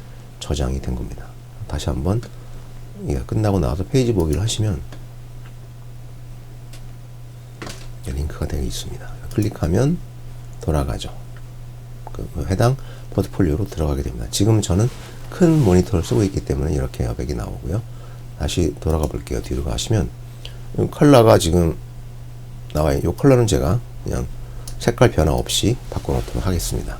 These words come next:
그래서 한 번 더 해볼게요. 이 메인 페이지 링크 시키는 거, 페이지 편집을 누르시고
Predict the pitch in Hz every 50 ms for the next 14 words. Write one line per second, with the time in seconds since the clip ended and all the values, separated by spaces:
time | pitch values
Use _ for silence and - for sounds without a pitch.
0 | - - 69 71 - 120 131 147 - - - - - - - - - - - -
1 | 139 131 139 135 107 87 73 76 73 71 - - 67 76 110 143 - - - -
2 | - - - - - - - - - - - 87 82 82 85 92 98 - 101 95
3 | 90 78 73 71 80 - 85 - - - - - - 69 73 87 101 104 - -
4 | 113 104 95 90 90 - - 131 131 135 139 - 143 139 131 98 80 71 69 -
5 | - 71 73 95 120 147